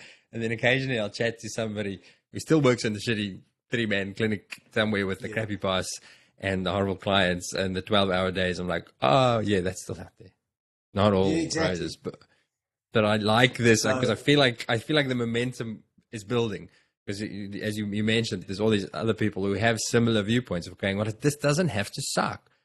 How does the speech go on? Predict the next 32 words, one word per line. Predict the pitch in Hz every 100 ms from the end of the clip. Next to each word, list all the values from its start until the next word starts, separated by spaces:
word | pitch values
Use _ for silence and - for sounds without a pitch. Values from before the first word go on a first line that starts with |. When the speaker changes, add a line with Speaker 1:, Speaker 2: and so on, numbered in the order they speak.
| _ _ _ _
Speaker 1:
We | 120
really, | 123 135
Speaker 2:
It | 160
doesn't | 127
Speaker 1:
it's | 214
Speaker 2:
have | 208
to | -
suck. | 196
Speaker 1:
actually, | 277 240 196
Speaker 2:
Exactly. | 127 196 - _
Speaker 1:
it's | 147 151
ridiculous | 180 165 185 202 214 107
that | 120
we | 123 120
have | 165 196
this | 180
thing | - 170
we | 147
all | 123 190 214
wanted | 180 165 151 -
to |
do | 139 151 196
from | 110 143 127 101
most | 127 196 -
people | - 170 151
from | 156
when | 143 147
you're | 143
a |
little | 147 151
kid. | 139 240 110 85
Speaker 2:
Yeah. | -